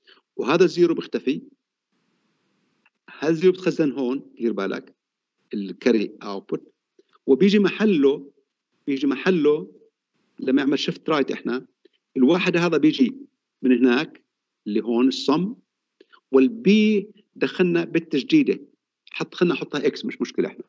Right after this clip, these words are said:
بالتجديدة هاي. فهيك بصير شكل A و B. Any question؟ أول ما يصير شكل A و B هيك، بصير هاي اللي significant bit في A،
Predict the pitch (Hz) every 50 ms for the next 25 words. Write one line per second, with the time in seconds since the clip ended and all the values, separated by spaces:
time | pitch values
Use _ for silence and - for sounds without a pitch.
0 | _ _ _ _ - 131 127 - 120 - - 101 - - 71 73 - - _ _
1 | _ _ _ _ _ _ _ _ _ - 147 180 202 196 196 175 - 185 170 165
2 | - - - _ _ _ _ _ _ - - 160 - 156 - - - 143 135 135
3 | 120 - 123 127 - _ _ _ _ _ _ _ _ _ _ _ _ _ _ _
4 | _ _ _ - 156 151 147 - - 151 - - - - - _ _ _ _ _
5 | _ _ _ _ _ _ _ _ _ _ _ _ _ _ _ _ _ _ _ _
6 | _ _ _ _ _ _ _ _ _ _ _ _ _ _ _ _ _ _ _ 165
7 | 185 202 208 196 190 190 180 - 196 170 - - 190 - 165 - - 160 156 143
8 | 127 120 131 123 131 135 131 - 87 - - - - _ _ _ _ - - -
9 | 170 139 131 156 180 214 214 202 180 175 160 - - 156 139 143 135 139 131 -
10 | 131 - - - 135 131 - - - 131 123 127 123 127 127